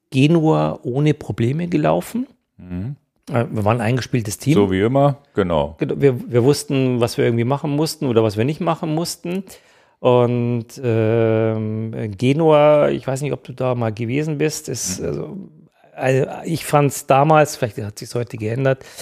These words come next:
Speaker 1: eine ganz, ganz schreckliche Stadt. Also es gab, äh, wahnsinnig viele Autos.
Speaker 2: Mhm.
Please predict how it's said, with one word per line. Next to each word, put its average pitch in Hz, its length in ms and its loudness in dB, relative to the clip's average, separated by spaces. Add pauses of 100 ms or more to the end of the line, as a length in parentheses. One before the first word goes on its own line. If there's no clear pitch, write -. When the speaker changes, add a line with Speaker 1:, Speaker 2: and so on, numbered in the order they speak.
(500)
Speaker 1:
eine 135 280 -4
ganz, 131 260 2
ganz 127 160 4
schreckliche 139 480 -2
Stadt. - 560 -2
Also 120 240 0
es 120 160 -2
gab, - 400 2
äh, - 480 -4
wahnsinnig 139 640 2
viele 135 240 2
Autos. 165 580 0 (300)
Speaker 2:
Mhm. 85 200 -8